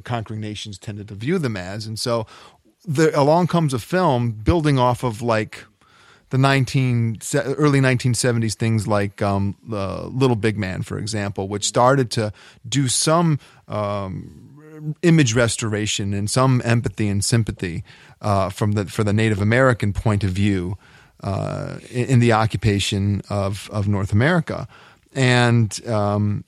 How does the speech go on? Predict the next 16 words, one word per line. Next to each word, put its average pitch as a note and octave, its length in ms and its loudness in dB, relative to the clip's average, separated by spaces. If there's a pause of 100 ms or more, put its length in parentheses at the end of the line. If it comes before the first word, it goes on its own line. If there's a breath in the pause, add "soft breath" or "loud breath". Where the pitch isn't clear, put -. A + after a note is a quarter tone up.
(220)
so C3 300 4
when, B2 540 2
when A2+ 280 0
we A#2+ 80 2
get D#3 220 -2
to B2+ 200 4
the G#2+ 140 -4
film B2+ 280 0
like G#2+ 180 -2
Dances G#2+ 360 -2
with G2+ 220 -6
Wolves, G#2+ 440 2
just B2 300 0
having B2 460 2
that G2 260 -2
empathy, A2+ 560 -2